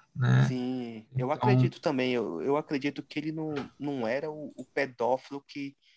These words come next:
Speaker 2: muita gente pautava, não. Eu acho que ele era um, um ser infantilizado
Speaker 1: Porra, mas o
Speaker 2: pra
Speaker 1: Michael
Speaker 2: caramba também,
Speaker 1: Jackson,
Speaker 2: porque
Speaker 1: o, o, o, o Michael Jackson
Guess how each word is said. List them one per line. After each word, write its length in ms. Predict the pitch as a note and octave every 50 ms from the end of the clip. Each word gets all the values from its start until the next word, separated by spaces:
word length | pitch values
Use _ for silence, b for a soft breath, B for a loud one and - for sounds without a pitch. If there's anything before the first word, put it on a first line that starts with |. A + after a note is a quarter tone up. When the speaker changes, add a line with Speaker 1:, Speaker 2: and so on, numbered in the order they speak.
| _ _ _ -
Speaker 2:
muita 300 | B2 A#2+ B2+ C3 C#3 C3
gente 200 | B2+ B2+ B2+ -
pautava, 480 | - - C3+ C3+ - - B2+ B2+ C#3+
não. 360 | D3 D3 B2 A2+ A2+ A2 G#2 A2 - _
Eu 160 | - A2 G#2+
acho 200 | G#2+ - - -
que 100 | - -
ele 80 | B2 B2
era 120 | A#2 A#2+ C3
um, 220 | C3+ C3 B2 - -
um 100 | - C3
ser 300 | C3 - - - B2 B2+
infantilizado 760 | D3 D#3 - - C#3+ C#3+ - - D3 C#3+ C#3+ C3 - A2+ A2+
Speaker 1:
Porra, 360 | D#3 F#3+ D3 C#3 C3 C3+ - - - _ _ -
mas 200 | E3 E3+ E3 D3+
o 40 | D3
Speaker 2:
pra 20 |
Speaker 1:
Michael 200 | D3+ D3 - -
Speaker 2:
caramba 240 | - E3 C#3 C3 C3
também, 320 | C3 C3+ D3+ C3+ C3+ -
Speaker 1:
Jackson, 60 | - B2
Speaker 2:
porque 440 | - - - - F#3+ F#3+ A3 A#3+ - _ _ _ _ _ _ _ _ _ _ _ _
Speaker 1:
o, 60 | - D3
o, 440 | - C3+ C#3+ - - D#3 - - D#3
o, 40 |
o 20 | D3+
Michael 460 | D3 C#3 C#3 D#3+ D#3 - D3+ C3 B2
Jackson 580 | G#2+ G#2+ B2 A#2+ A#2 B2+ - - - - A2+ A2